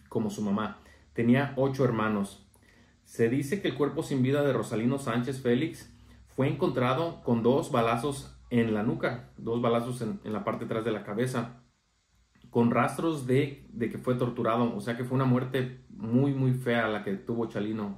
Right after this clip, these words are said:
Obviamente no hay muertes bonitas, pero las personas que mueren de esta manera me imagino que, pues, es algo, algo muy feo. Desgraciadamente eso le pasó a él, y esto pasó a las orillas de, <clears throat> perdón, de las orillas de Culiacán.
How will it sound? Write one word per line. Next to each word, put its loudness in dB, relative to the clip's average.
Obviamente -2
no -2
hay -2
muertes -4
bonitas, -2
pero 4
las 0
personas 0
que -4
mueren 0
de 0
esta -6
manera -2
me -2
imagino -4
que, -6
pues, -6
es -6
algo, 0
algo -4
muy -2
feo. -2
Desgraciadamente 0
eso -2
le 2
pasó -6
a 0
él, 0
y 4
esto 0
pasó 0
a 2
las 4
orillas 4
de, 2
<clears throat> 2
perdón, 0
de 4
las 6
orillas 6
de 2
Culiacán. -2